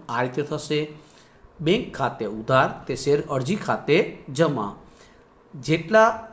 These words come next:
રૂપિયાની અરજી મળેલ હોય અને જેટલા શેરની અરજી મળેલી હોય તેટલા આપણે રકમ અહીંયા દર્શાવવાની થાય. જો વધારાની અરજી મળી હોય તો આવી અરજી નામંજૂર કરવામાં આવે અને તે રકમ પરત કરી દેવામાં આવે.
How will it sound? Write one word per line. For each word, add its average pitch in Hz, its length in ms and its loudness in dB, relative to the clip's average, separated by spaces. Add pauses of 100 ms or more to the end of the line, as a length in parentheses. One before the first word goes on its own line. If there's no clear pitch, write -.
રૂપિયાની 156 480 2 (140)
અરજી 135 300 4
મળેલ 147 320 4
હોય 120 280 2 (140)
અને 135 140 0
જેટલા 135 340 0
શેરની 170 420 2
અરજી 135 300 0
મળેલી 151 380 2
હોય 151 280 2 (400)
તેટલા 175 280 0
આપણે 120 380 -4
રકમ 160 320 -2
અહીંયા 135 280 0 (200)
દર્શાવવાની 139 580 2
થાય. 104 380 -4 (2000)
જો 202 400 4
વધારાની 156 600 4 (100)
અરજી 139 260 0
મળી 127 340 2
હોય 151 300 4 (200)
તો 156 60 -4
આવી 151 340 2
અરજી 131 380 -2
નામંજૂર 135 580 0
કરવામાં 143 360 2
આવે 147 120 2
અને 127 220 -6
તે 170 200 2
રકમ 175 260 0
પરત 196 380 2
કરી 160 160 2
દેવામાં 117 320 0
આવે. 101 160 -4